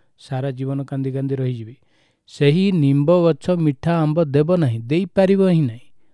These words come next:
ମୋତେ ମିଠା ଆମ୍ବର ବହୁତ ଆଗ୍ରହ ଅଛି, ତେବେ ବୀଜ ପୋତିଲା ବେଳେ ନିମ୍ବର କାହିଁକି ପୋତିଲି? ହୁସିଆର ରହିବା ଦରକାର ଥିଲା, ଆମ୍ବରେ ହିଁ ବୀଜ ଲଗାଇଥାନ୍ତି। ମିଠା ଆମ୍ବର ବୀଜ ଲଗାଇଲେ ପୁଣି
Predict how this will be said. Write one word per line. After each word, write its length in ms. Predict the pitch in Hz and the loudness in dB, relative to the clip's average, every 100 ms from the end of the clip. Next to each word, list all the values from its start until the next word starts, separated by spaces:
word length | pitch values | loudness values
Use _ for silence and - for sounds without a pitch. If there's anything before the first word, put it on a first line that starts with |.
| _ _ _ - | _ _ _ -4
ମୋତେ 320 | 143 - 196 | -4 -2 -2
ମିଠା 500 | 190 151 - 185 180 | 0 -2 -2 -2 0
ଆମ୍ବର 340 | 135 127 151 180 | 0 0 0 2
ବହୁତ 320 | 160 151 160 | 2 0 0
ଆଗ୍ରହ 460 | 143 120 139 156 | -2 -2 0 2
ଅଛି, 460 | 143 110 - 127 - _ _ _ _ _ _ _ _ _ _ | 0 -4 -12 -12 -14 _ _ _ _ _ _ _ _ _ _
ତେବେ 320 | 175 170 170 143 _ _ 131 | -2 -2 -2 -6 _ _ -6
ବୀଜ 360 | 123 127 123 | -2 -2 -2
ପୋତିଲା 580 | 170 - 139 - 151 160 | -4 -2 -4 -2 0 2
ବେଳେ 260 | 156 131 - - | 2 0 -4 -2
ନିମ୍ବର 340 | 147 156 170 | 2 4 2
କାହିଁକି 300 | 165 170 170 | 4 2 0
ପୋତିଲି? 420 | 180 170 185 180 247 _ _ - | -2 -4 -6 -6 -10 _ _ -4
ହୁସିଆର 320 | 139 165 170 | 0 0 0
ରହିବା 220 | 170 180 | 0 0
ଦରକାର 320 | 175 175 180 | -2 -2 -6
ଥିଲା, 260 | 170 180 180 - _ _ | -6 -6 -8 -12 _ _
ଆମ୍ବରେ 340 | 147 147 180 185 | -2 0 2 2
ହିଁ 100 | 185 | 0
ବୀଜ 200 | 180 185 | -2 -2
ଲଗାଇଥାନ୍ତି। 640 | 185 185 175 180 156 156 - _ _ _ _ _ | 0 -2 -2 -2 -2 -6 -10 _ _ _ _ _
ମିଠା 540 | 135 143 - - 202 185 | 0 0 -2 -2 0 2
ଆମ୍ବର 340 | 175 175 190 | 2 2 0
ବୀଜ 280 | 170 156 151 | 0 -2 0
ଲଗାଇଲେ 440 | 180 160 160 185 | 0 2 2 0
ପୁଣି 260 | 202 190 175 | -4 -4 -6